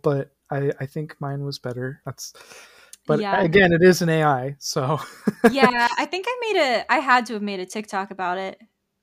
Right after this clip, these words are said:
Speaker 2: I gotta check. I don't remember posting it, but I definitely made a TikTok <laughs> at some point.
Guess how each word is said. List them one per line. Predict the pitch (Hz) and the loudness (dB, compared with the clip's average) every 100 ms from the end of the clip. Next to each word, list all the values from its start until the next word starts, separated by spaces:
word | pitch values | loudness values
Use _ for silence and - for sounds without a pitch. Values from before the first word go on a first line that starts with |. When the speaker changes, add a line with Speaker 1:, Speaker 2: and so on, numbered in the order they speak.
| - | -10
Speaker 2:
I | 220 | -4
gotta | 285 247 | -4 -4
check. | - 240 185 - - | -2 -2 -2 -4 -2
I | 233 | 0
don't | 302 311 | 0 -4
remember | 277 262 262 262 | -4 -4 -2 -4
posting | 214 208 208 - 202 190 | -4 -8 -8 -10 -12 -10
it, | 185 - | -12 -14
but | 214 202 - | -12 -10 -8
I | 202 | -8
definitely | 214 247 247 208 208 | -8 -10 -10 -8 -6
made | 202 196 | -6 -10
a | |
TikTok | 190 196 - 185 - | -10 -14 -10 -10 -12
<laughs> | - | -14
at | 254 | -12
some | - _ _ | -12 _ _
point. | - | -14